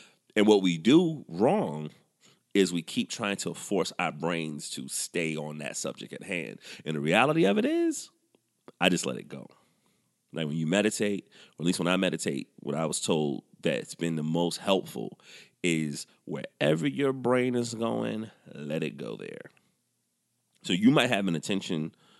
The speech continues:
that you wanna start off with, but if it runs somewhere else, let it run. Like, let the A D D or A D H D take course. And what'll happen, more often than not, around seven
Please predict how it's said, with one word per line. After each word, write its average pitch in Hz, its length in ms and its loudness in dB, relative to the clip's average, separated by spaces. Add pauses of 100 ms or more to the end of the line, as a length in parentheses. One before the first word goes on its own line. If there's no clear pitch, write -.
(340)
that - 200 -4
you 95 60 -2
wanna 82 180 -2
start 78 280 -4
off 82 260 -4
with, - 320 -10
but - 220 -4 (120)
if - 200 -4
it 110 160 2
runs 110 280 2
somewhere 113 300 0
else, 110 240 -2
let 87 140 0
it 67 100 -2
run. 50 320 -6 (300)
Like, 82 340 0 (840)
let 95 260 2
the 113 100 0 (120)
A 92 160 0
D 87 220 -2
D 73 360 -6 (280)
or 76 240 -2
A 85 160 0
D 80 220 -4
H - 240 -4
D 71 160 -8
take - 260 -8
course. - 500 -8 (600)
And 85 180 4
what'll 82 200 2
happen, 220 520 -4 (1160)
more 90 340 4
often 101 180 -4
than 92 140 -2
not, 92 220 -2
around 85 280 0
seven 98 520 0